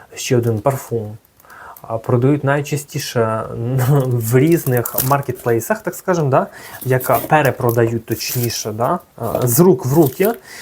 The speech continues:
Чомусь він людям не заходить. Я вже не вперше бачу, що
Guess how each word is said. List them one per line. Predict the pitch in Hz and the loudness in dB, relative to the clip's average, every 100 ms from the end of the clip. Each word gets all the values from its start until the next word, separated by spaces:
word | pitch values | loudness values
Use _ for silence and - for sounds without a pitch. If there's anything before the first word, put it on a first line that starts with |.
| - - | -18 -12
Чомусь | - 156 175 269 - | 0 4 4 4 4
він | 175 247 | 2 4
людям | 175 190 233 202 | 4 4 4 4
не | 160 175 | 4 4
заходить. | 185 - 123 - - _ - | 2 2 0 0 -14 _ -6
Я | 123 170 | 0 2
вже | 147 147 | 2 0
не | 175 | -2
вперше | - 139 - | 0 -2 0
бачу, | 127 117 107 - | 0 0 -2 -8
що | - - - 123 123 | -8 -6 -4 0 0